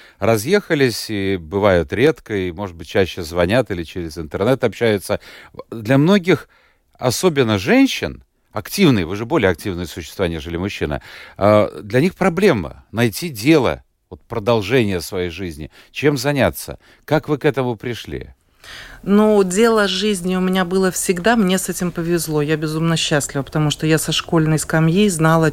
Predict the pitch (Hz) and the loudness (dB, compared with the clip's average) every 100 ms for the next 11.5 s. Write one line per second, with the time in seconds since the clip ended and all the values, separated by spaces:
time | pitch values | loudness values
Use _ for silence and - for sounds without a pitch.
0 | - - - 180 175 160 156 165 147 151 | -2 -6 0 2 2 0 -4 -4 0 2
1 | 131 - - - - - - - - - | 2 -2 -10 -16 -18 -16 -14 -12 -14 -6
2 | 151 139 - 156 156 151 147 160 156 156 | 0 0 0 2 2 2 2 2 4 2
3 | 147 143 139 131 139 - 160 151 - 143 | 0 -2 -6 -6 -8 0 2 2 0 -4
4 | - 147 135 151 165 160 151 - 165 147 | -4 -4 0 2 2 0 -2 -2 0 2
5 | 151 139 156 147 147 143 139 135 - 160 | 0 0 0 2 2 2 2 0 2 4
6 | 147 143 139 - 160 - 285 269 247 233 | 4 2 0 0 -2 2 2 4 2 0
7 | - 165 - 151 - 143 156 147 156 - | -4 -6 0 0 0 0 0 2 0 0
8 | 151 147 147 147 143 - 151 - 151 147 | 0 0 2 2 0 -4 -8 2 4 4
9 | 143 135 - 143 139 - 175 226 240 254 | 2 0 0 -4 -4 0 2 4 2 -4
10 | - - - - - - - - 151 151 | -8 -18 -18 -16 -14 -16 -18 -2 2 2
11 | 147 143 156 170 165 | 2 2 2 4 2